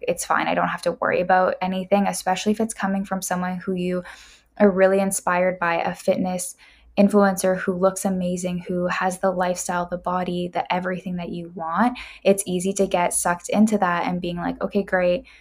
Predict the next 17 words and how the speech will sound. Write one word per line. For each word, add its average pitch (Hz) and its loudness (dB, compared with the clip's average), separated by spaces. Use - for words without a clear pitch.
If 196 2
bloating's 202 4
normal, 180 0
I 175 2
don't 175 -2
have 175 -8
to 190 0
worry 175 -2
about 170 -6
that. 165 -2
I'm 175 -6
just 175 -10
gonna 175 -8
continue 175 -8
working 185 -2
out, 165 -2
eating 175 -4